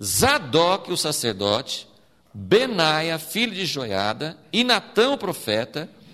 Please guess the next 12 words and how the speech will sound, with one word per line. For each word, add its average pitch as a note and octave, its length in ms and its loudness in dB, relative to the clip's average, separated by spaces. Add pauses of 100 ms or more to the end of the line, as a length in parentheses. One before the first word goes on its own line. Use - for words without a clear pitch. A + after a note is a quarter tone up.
(340)
e G3+ 140 0
Simei, E3+ 520 -2
rei, D3 480 -4
os D#3 140 -4
valentes C#3+ 460 0
que D#3+ 100 -8
Davi C3 260 -6
tinha, D#3+ 400 -8 (280)
não E3 600 2
eram C#3 260 -6
por C#3 200 -12
Adonias. A#2+ 840 -12